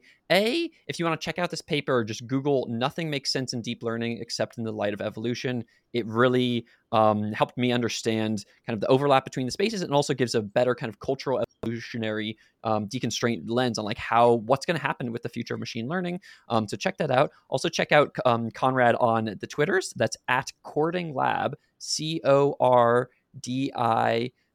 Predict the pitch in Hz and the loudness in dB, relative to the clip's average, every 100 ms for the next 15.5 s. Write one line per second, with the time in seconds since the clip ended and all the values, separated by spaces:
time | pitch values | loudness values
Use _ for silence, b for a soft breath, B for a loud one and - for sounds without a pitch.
0 | _ 113 110 107 107 120 127 117 123 117 | _ -2 0 0 0 0 0 -4 -4 -2
1 | 117 117 - 117 120 120 120 117 - 117 | -2 -4 -4 2 4 4 2 0 -2 -6
2 | 107 120 b b - 104 - 165 120 139 | -4 -6 b b -12 -12 -2 0 2 0
3 | b b 123 120 123 123 139 - 156 - | b b 2 4 4 0 -2 2 0 2
4 | 151 170 _ - 160 160 - - 170 - | 2 2 _ -6 -4 -2 -2 4 4 4
5 | 151 147 - 147 139 - 139 127 B B | -2 -2 -2 -6 -6 -2 2 2 B B
6 | B 120 143 143 151 143 135 - 175 165 | B -6 -4 -4 -4 -4 -6 -4 -6 -6
7 | 160 165 156 123 - 156 160 151 151 156 | 2 2 4 -2 2 6 8 8 6 6
8 | 156 160 156 156 156 147 147 160 - 139 | 6 6 4 2 2 4 4 4 2 -2
9 | - 135 127 120 135 139 147 151 156 165 | 0 2 4 2 -4 -10 0 4 6 6
10 | 156 156 151 - 165 - 151 143 - 143 | 2 -2 -2 0 2 4 2 0 0 0
11 | 147 - 165 147 139 127 139 143 143 139 | 0 -2 0 0 0 -4 0 0 2 -2
12 | - 131 127 165 175 165 160 165 160 165 | -2 -4 0 2 2 0 -4 -4 -6 -4
13 | 165 160 B B B 139 135 127 _ - | -2 -2 B B B 2 2 -6 _ -4
14 | 175 190 165 175 190 - 151 - 151 - | 0 2 2 0 -4 -2 -2 -2 -8 -2
15 | 147 151 - - | 0 0 -2 -4